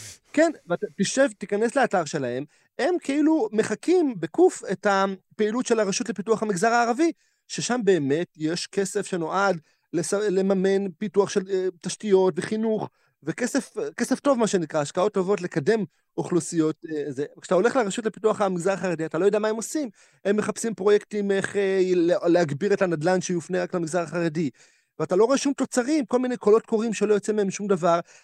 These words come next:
תשעה מיליון שקלים מתוך הכספים הקואליציוניים לסעיף שבאמת אני לא הצלחתי להבין אותו אפילו. מוקד, אה, לפניות הציבור והסברה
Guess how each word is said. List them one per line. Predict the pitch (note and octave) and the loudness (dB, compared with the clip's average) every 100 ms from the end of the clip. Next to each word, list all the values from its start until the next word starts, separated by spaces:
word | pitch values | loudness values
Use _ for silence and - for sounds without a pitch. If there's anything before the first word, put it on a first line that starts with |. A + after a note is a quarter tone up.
| _ _ | _ _
תשעה | G#3+ - C4 | 0 0 2
מיליון | D4+ C#4+ C4+ C#4+ | 2 4 2 0
שקלים | - A3+ A#3 B3+ C#4 - _ | 2 0 0 -2 -4 -6 _
מתוך | - F#3 A3+ | -6 -4 -2
הכספים | - - F#3 - A#3+ | -4 -2 -2 -2 -4
הקואליציוניים | B3 G3+ E3+ D#3 A3 A#3 C4+ A3 | 0 2 0 0 -2 -2 -2 -6
לסעיף | E3 E3+ E3 - G3 B3+ | -6 -4 -2 -4 -4 -6
שבאמת | - G#3 - D#3 F3+ B3 | -4 -6 -4 -4 -2 -2
אני | F3 | 0
לא | |
הצלחתי | G#3 - - | 0 0 -2
להבין | F#3 E3 | 0 0
אותו | - D#3+ | -4 -6
אפילו. | - B2 B2+ _ _ | -4 -6 -8 _ _
מוקד, | - E3+ - C4 A#3 | -2 -2 4 2 4
אה, | A3+ G3+ F#3+ | 4 4 4
לפניות | F#3 - F#3 G3+ A#3+ | 2 2 2 2 0
הציבור | G3+ D#3+ C3+ G3+ D4+ F#4+ _ - | -4 -6 -2 0 2 2 _ -2
והסברה | E3+ F3 - D3 F3+ | 0 0 0 0 4